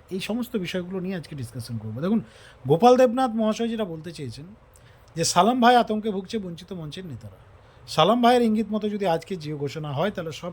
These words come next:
ক্রেডিট তো সালাম ভাই নিয়ে নেবে। অর্থাৎ তিনি বলতে চেয়েছেন, যেহেতু প্যারা টিচার ওয়েলফেয়ার অর্গানাইজেশনের নেতা আব্দুস সালাম already বলে দিয়েছেন, আভাস ইঙ্গিত দিয়ে দিয়েছেন যে ন তারিখে জিও হতে পারে।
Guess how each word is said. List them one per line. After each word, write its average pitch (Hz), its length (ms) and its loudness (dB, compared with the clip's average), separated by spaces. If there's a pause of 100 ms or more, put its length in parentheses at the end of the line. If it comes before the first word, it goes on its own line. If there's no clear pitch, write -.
ক্রেডিট 170 340 -10
তো 185 80 -10
সালাম 214 300 -2
ভাই 214 120 2
নিয়ে 131 160 -6
নেবে। 107 180 -8
অর্থাৎ 170 320 -6
তিনি 214 160 -2
বলতে 151 280 -6
চেয়েছেন, 151 360 -8 (1300)
যেহেতু 226 580 4 (540)
প্যারা 175 200 4
টিচার 214 340 0 (560)
ওয়েলফেয়ার 196 520 2
অর্গানাইজেশনের 175 800 -4
নেতা 147 300 -4
আব্দুস 170 380 -6
সালাম 196 460 2 (120)
already 208 400 0
বলে 185 280 0
দিয়েছেন, 160 460 -4
আভাস 147 320 0
ইঙ্গিত 147 260 -8
দিয়ে 131 240 -6
দিয়েছেন 151 460 -6
যে 135 300 -8 (1000)
ন 151 200 6
তারিখে 190 400 4
জিও 139 280 -2
হতে 127 240 -4
পারে। 156 260 -10